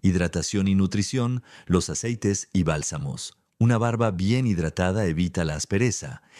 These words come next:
el picor y la descamación. Aplicación del aceite para barba. Aplica de tres a cinco gotas en la palma,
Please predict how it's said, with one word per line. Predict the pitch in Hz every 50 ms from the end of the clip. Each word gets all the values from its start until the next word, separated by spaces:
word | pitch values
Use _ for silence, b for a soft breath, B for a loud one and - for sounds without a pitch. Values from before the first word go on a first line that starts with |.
| B B
el | 92 90 85
picor | - 92 82 - 120 117 120 123 - B B B B
y | B 127
la | 113 110 98
descamación. | 90 87 - - 95 85 76 69 - - 80 76 71 67 60 - - B B B B B
Aplicación | 85 82 - 87 80 - 82 - - 92 90 87
del | 92 85 76
aceite | 76 - 87 85 - 101
para | 85 - 90 92 95
barba. | 107 113 95 80 69 65 64 - _ _ _ _ _
Aplica | - 87 87 - 110 113 98 - 95
de | 82 80 71
tres | - 87 101 117 131 - - -
a | - -
cinco | - - 87 82 78 87 82
gotas | 78 82 80 76 - 76 - -
en | 82
la | 80 87 87
palma, | - 104 87 76 69 76 80 101 -